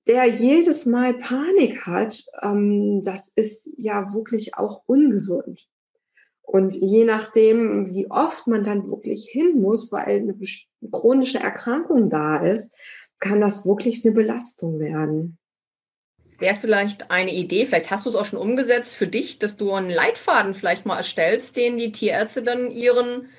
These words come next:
Speaker 2: Patientenbesitzern mit in die Hand geben können, bei jedem neuen Hund. Einige machen das ja bereits auch, dass sie im Verhalten mit reingehen. Und es arbeiten, glaube ich, inzwischen schon viele auch mit Welpenschulen zusammen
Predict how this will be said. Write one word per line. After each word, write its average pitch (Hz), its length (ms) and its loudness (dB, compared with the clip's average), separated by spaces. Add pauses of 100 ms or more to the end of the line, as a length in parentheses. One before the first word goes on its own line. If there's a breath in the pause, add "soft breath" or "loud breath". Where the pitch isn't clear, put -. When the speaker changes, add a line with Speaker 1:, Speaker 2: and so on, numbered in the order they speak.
(400 loud breath)
Speaker 2:
Patientenbesitzern 269 1200 2
mit 285 140 2
in 285 100 -2
die 285 140 0
Hand 453 180 0
geben 226 280 -2
können, 180 280 -2
bei 185 100 0
jedem 202 360 0
neuen 220 280 2
Hund. 339 260 -2
Einige 262 260 2
machen 277 260 -2
das 240 140 0
ja 180 100 -2
bereits 165 500 -6
auch, 175 200 -4
dass 180 160 -8
sie 202 80 -8
im 175 100 -12
Verhalten 196 420 0
mit 220 180 2
reingehen. 196 420 0
Und 175 140 -6
es - 80 -18
arbeiten, 233 320 2
glaube 180 200 -2
ich, 175 60 -10
inzwischen 185 380 -6
schon 185 200 -4
viele 226 380 0
auch 170 140 -2
mit 170 180 -4
Welpenschulen 202 720 0
zusammen 180 680 -2